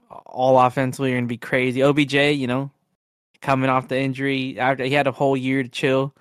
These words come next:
but we'll see his, his game shape. But I think they're really good out there.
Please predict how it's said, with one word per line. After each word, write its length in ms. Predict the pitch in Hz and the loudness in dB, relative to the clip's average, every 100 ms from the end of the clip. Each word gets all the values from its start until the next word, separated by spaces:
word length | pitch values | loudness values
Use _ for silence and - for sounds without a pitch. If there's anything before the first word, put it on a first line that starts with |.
| _ _ _ _ | _ _ _ _
but 260 | 139 120 113 | 0 2 2
we'll 120 | 123 | 0
see 560 | - 139 131 127 127 - 120 | -4 -4 -2 -4 -8 -10 -6
his, 220 | 127 127 | -4 -6
his 240 | 120 131 123 | -6 -10 -6
game 240 | 123 123 | -6 -6
shape. 320 | - 135 135 | -4 -4 -4
But 280 | 90 113 113 - | -6 -8 -8 -4
I 140 | 120 | -4
think 220 | 120 120 | -4 -4
they're 100 | 117 | -2
really 200 | 120 120 | -2 -4
good 220 | 113 123 | -2 0
out 180 | 120 117 | 0 -2
there. 260 | 127 120 | 0 -2